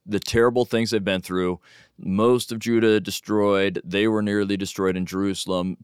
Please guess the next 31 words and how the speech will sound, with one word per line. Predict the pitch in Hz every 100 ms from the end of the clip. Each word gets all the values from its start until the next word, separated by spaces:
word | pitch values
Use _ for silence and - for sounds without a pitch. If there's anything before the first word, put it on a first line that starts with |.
| -
Uh, | 80 76 73 73 139 -
just | - 98 -
terrible | - 139 127 104
things | - 101
have | 165
happened, | - 80 80 71 - - - _
but | - 90
they're | 98
spared. | - 123 113 101 95
And | 95 92
so | - 98
think, | - 131 156 -
put | 151 147
yourself | 143 - 123
in | 110
their | 110 110
position. | 90 76 64 - - -
Again, | 87 95
I | 90
think | 85 92 95
if | 87
we | 92
understand | 87 87 87 85
the | 85
original | 78 95 98 90
context, | - 82 78 - 71 - 82
we |
can | 80 76
understand | 80 - 73 73
our | - 87 87
day | 82 73 69 73